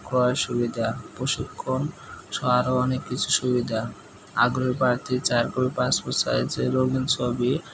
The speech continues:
এবং প্রয়োজনীয় কাগজপত্র সহ দশই নভেম্বর দুই হাজার পঁচিশ তারিখের মধ্যে যে কোনো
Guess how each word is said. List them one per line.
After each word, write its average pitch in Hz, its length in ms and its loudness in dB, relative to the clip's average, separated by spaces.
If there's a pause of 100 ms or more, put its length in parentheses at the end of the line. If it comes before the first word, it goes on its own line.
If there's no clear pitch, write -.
(280)
এবং 120 180 2 (120)
প্রয়োজনীয় 127 520 2
কাগজপত্র 123 680 0
সহ 117 280 0
দশই 123 420 2
নভেম্বর 123 640 2
দুই 127 140 0
হাজার 120 260 2
পঁচিশ 127 420 -2
তারিখের 123 460 2
মধ্যে 123 360 0
যে 123 220 2
কোনো 120 320 -2